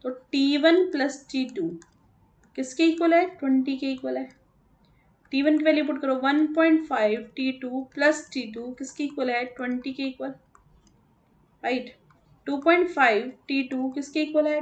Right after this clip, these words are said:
ट्वेंटी के इक्वल। T two is equal to twenty divide by टू पॉइंट फ़ाइव, पॉइंट हटाया ज़ीरो ऊपर,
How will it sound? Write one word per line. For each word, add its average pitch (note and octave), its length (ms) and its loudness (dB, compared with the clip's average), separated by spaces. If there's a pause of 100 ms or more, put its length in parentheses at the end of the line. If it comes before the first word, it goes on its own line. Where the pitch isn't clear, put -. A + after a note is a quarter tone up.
ट्वेंटी A3+ 380 -8
के B3 180 -6
इक्वल। B3 300 -8 (1000)
T C#4+ 80 0 (120)
two D#4 160 4 (300)
is C4 180 -2
equal B3+ 420 0
to F4+ 80 0 (140)
twenty C#4 480 2
divide A3 400 2
by F3 100 -10 (120)
टू B3 180 -10
पॉइंट D#4+ 240 2
फ़ाइव, D4 180 -2 (160)
पॉइंट A#3 260 -6
हटाया B3 420 0
ज़ीरो A3+ 280 -4
ऊपर, D4 260 -2